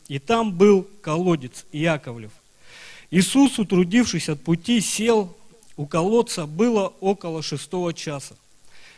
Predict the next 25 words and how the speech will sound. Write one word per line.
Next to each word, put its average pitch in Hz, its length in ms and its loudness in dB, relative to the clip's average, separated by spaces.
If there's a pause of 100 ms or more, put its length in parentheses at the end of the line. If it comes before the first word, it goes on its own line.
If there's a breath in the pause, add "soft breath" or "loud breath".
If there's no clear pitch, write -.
(120 soft breath)
Приходит 240 460 0
женщина 202 580 -4
из 165 80 -4
Самарии 208 480 -2
почерпнуть 202 640 -4
воды, 180 400 -2
и 190 260 -8
Иисус 190 300 -8
говорит 202 520 -4
ей: 139 160 -8
'Дай 208 300 -4
мне 185 240 -4
пить.' 160 300 -8 (540 loud breath)
Ибо 165 220 0
ученики 220 600 2
его 208 220 2
отлучились 190 680 -4
в 156 100 -12
город 202 340 0
купить 185 380 -8 (160)
пищи. 180 420 -6 (140)
Женщина 175 600 -2
самарянская 175 760 -4
говорит 185 480 -4
ему: 131 220 -10